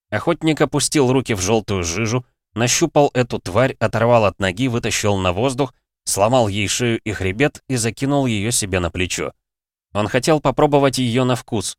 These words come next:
хотя понимал, что существо, обитающее в такой мерзкой жиже, вряд ли может быть вкусным. Конечно, этим дело не ограничилось. Пока он переходил реку, мутная жижа в которой доходила ему до пояса,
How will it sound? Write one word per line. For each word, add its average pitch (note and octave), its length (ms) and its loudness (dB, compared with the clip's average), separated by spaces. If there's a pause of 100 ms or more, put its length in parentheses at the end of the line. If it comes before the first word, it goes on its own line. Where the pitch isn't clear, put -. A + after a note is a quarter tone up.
(140)
хотя G2+ 280 0
понимал, G#2+ 400 2
что G2 280 -2
существо, G2+ 640 0
обитающее F#2+ 680 -2
в - 60 -8
такой G2 260 -2
мерзкой F#2+ 420 -2
жиже, B2 340 -2
вряд A#2 300 0
ли C3+ 80 2
может A2+ 280 0
быть G2 200 -8
вкусным. - 540 -4 (560)
Конечно, D3+ 540 0
этим D#3 360 0
дело A2+ 220 2
не G2+ 120 0
ограничилось. G2+ 760 -2 (360)
Пока D3 240 2
он D3 160 4
переходил A#2+ 560 0
реку, C#3 340 0
мутная F#2+ 440 0
жижа F#2 260 0
в - 80 -8
которой F#2+ 400 -2
доходила F#2 480 -2
ему F2+ 300 -4
до D#2+ 120 0
пояса, B2 460 -2